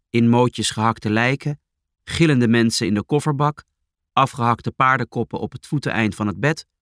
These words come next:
honkbalknuppels met stukjes hersenen erop, afgesneden oren, ontploffingen en met kogels doorzeefde auto's.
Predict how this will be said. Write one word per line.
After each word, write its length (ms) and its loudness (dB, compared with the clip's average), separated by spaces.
honkbalknuppels 760 0
met 160 -2
stukjes 360 -4
hersenen 460 -2
erop, 320 -2
afgesneden 640 0
oren, 480 2
ontploffingen 760 0
en 200 2
met 200 0
kogels 420 0
doorzeefde 480 -2
auto's. 580 -4